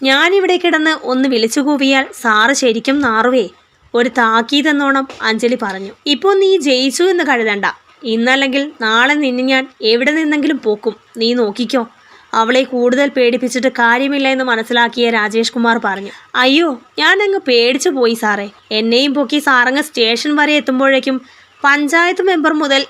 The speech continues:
എം എൽ എയുടെ കോൾ വരെ വരും സാറിന്റെ മൊബൈലിലേക്ക്. എന്താ,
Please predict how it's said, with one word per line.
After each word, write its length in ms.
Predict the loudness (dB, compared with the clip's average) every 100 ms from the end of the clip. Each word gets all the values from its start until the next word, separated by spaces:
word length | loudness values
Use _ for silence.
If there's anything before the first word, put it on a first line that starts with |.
| -2
എം 280 | -2 0 2
എൽ 120 | 2
എയുടെ 240 | 2 0
കോൾ 280 | 0 2 2
വരെ 220 | 2 2
വരും 300 | 2 0 -4
സാറിന്റെ 460 | -2 0 0 -2 -2
മൊബൈലിലേക്ക്. 640 | -2 -4 -4 -2 -4 -6
എന്താ, 360 | -4 0 0